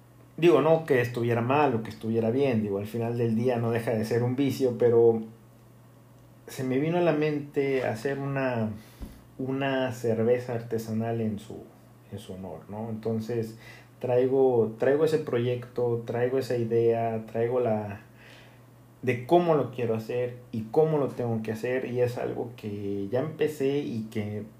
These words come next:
no voy a descansar hasta poderlo lograr, ¿no? Incluso tú sabes perfectamente bien que,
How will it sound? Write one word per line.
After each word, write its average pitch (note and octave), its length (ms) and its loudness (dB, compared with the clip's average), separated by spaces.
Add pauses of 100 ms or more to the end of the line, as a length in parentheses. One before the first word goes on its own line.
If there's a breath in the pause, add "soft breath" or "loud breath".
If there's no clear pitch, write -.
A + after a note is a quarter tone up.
no B2+ 400 -2
voy B2+ 220 0
a A2+ 360 0
descansar A2 840 -2
hasta G#2+ 600 -6
poderlo A2+ 520 0
lograr, G#2 540 -2
¿no? A2+ 220 -6
Incluso A2 420 -6
tú G#2+ 160 -8
sabes G#2+ 200 -8
perfectamente G2+ 800 -12
bien G#2+ 240 -8
que, G2 200 -6